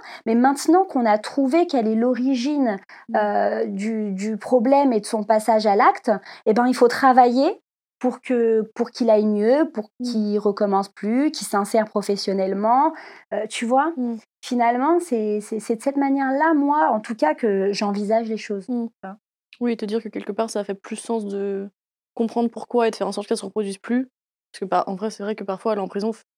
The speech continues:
Speaker 2: ne résout pas le problème. Ils sortent et il y a des
Speaker 1: Exactement.
Speaker 2: récidives, et cetera. Donc
Speaker 1: Mm.
Speaker 2: autant creuser la cause et essayer de résoudre la cause plutôt que juste avoir une peine juridique
Speaker 1: Voilà.
Speaker 2: qui ne va pas régler
Speaker 1: Bah ouais,
Speaker 2: forcément,
Speaker 1: c'est
Speaker 2: euh.
Speaker 1: exactement ça.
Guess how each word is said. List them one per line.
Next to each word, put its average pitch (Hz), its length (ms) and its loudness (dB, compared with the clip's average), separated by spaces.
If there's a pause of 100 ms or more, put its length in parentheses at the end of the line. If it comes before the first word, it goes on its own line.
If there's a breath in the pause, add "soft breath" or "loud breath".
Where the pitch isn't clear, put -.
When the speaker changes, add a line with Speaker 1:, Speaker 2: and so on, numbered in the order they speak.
(120)
Speaker 2:
ne 196 280 -6
résout 196 240 -4
pas 247 180 6
le 214 140 2
problème. 202 340 2
Ils 185 80 -4
sortent 214 300 -2
et 196 300 -4
il 190 40 -6
y 190 40 -4
a - 20 -4 (160)
des 190 60 -4
Speaker 1:
Exactement. 190 80 0
Speaker 2:
récidives, 190 360 -4
et 190 80 -6
cetera. 202 320 -2
Donc 202 160 -8
Speaker 1:
Mm. 202 40 -8
Speaker 2:
autant 202 380 -8 (520)
creuser 220 380 -2
la 190 240 -2 (160)
cause 247 480 -2 (400)
et 190 100 -2
essayer 202 260 -2
de 196 140 -4
résoudre 202 440 -4
la 196 120 -4
cause 226 300 -4
plutôt - 260 -12
que 190 160 -8
juste 202 240 -8
avoir 190 220 -2
une 196 160 -6 (360)
peine 214 320 -2
juridique 202 680 -6
Speaker 1:
Voilà. 190 280 -10 (220)
Speaker 2:
qui - 140 -6
ne 208 80 -2
va 190 120 -2
pas 220 100 -2
régler 202 240 -6
Speaker 1:
Bah 208 140 -8
ouais, 190 60 -4
Speaker 2:
forcément, 170 260 -6
Speaker 1:
c'est 202 160 -8
Speaker 2:
euh. 180 40 -4
Speaker 1:
exactement 175 500 -12
ça. 160 180 -20